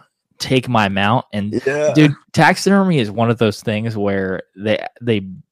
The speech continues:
Speaker 1: they bend you over and then you smile about it when you leave. It's like, <laughs> it's so confusing.
Speaker 2: That's true.
Speaker 1: Never have I smiled when I'm handing someone eight hundred dollars. <laughs> Besides,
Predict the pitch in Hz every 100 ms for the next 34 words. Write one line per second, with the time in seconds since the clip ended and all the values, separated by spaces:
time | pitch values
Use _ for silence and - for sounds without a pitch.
0 | _ _ 113 101 110 131 170 117 104 135
1 | 120 101 101 113 - 120 107 117 98 90
2 | 85 90 98 95 98 107 98 95 139 -
3 | 127 - - - - - - - - -
4 | - - 151 - - 131 - _ _ 143
5 | - - _ _ _ - 131 120 - 123
6 | 117 123 131 - _ _ - _ _ _
7 | - - - 247 170 170 185 196 165 135
8 | 127 127 123 131 117 110 113 113 117 120
9 | 110 117 107 104 107 110 107 104 92 90
10 | 95 - - - - _ _ _ _ _
11 | _ _ _ _ _ _ _ _ - 196
12 | 196 151 151 156 - 147 143